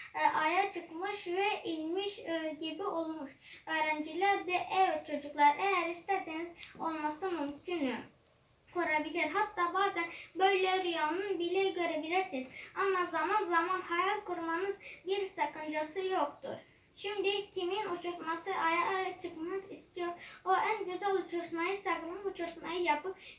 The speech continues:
birisinin, e, sağlam dedi. Bütün sınıf yoğun bir çalışmaya girdiler.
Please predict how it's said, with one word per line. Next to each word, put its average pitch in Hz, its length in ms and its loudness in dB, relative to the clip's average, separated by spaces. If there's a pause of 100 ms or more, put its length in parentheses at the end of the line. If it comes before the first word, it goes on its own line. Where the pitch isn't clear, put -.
birisinin, 370 760 -2
e, 311 320 0
sağlam 339 460 -6
dedi. 247 260 -4 (220)
Bütün 427 460 -2
sınıf 392 680 0
yoğun 359 400 2
bir 403 180 0
çalışmaya 330 580 -2
girdiler. 339 480 0